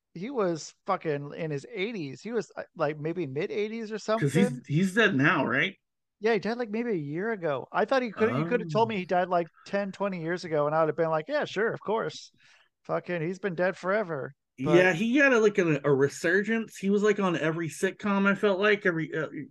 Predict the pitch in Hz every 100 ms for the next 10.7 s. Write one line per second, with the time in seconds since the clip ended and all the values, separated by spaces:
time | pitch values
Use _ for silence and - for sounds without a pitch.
0 | - 156 156 147 - 190 170 151 165 180
1 | 190 160 - - 151 151 156 135 127 120
2 | 117 117 107 - 117 131 147 147 123 117
3 | 117 147 165 196 202 156 131 127 - 196
4 | 185 185 - - 165 196 165 208 226 233
5 | 175 190 196 147 139 165 170 143 139 131
6 | 123 135 131 147 143 131 110 - 170 139
7 | 127 107 117 110 131 156 - 123 95 -
8 | _ _ _ _ _ _ _ _ - 202
9 | 165 139 165 214 220 208 190 202 202 156
10 | 170 180 147 151 165 165 170